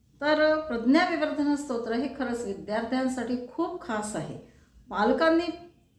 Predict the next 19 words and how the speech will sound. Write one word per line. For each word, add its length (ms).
खरंच 360
रोज 300
म्हणा, 180
एक 260
उद्देशनी 500
म्हणा, 260
तुम्हाला 460
हमखास 640
रिझल्ट 640
मिळणार, 480
म्हणजे 440
नक्की 280
मिळणार. 320
ह्यानंतरचा 1200
एक 440
सिंपल 500
उपाय 280
म्हणजे 580
मेडिटेशन. 720